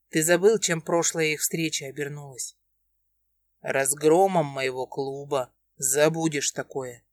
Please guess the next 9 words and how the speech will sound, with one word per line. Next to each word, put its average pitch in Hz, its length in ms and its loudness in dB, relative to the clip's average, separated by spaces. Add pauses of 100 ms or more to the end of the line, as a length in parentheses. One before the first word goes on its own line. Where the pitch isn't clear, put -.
(260)
Блядь». 131 680 -8 (800)
Только - 320 2
проблем 247 480 0
от 190 140 -2
этих 214 280 0
двоих 180 440 -2
мне 185 240 -8
не 165 80 -4
хватало. 156 600 -4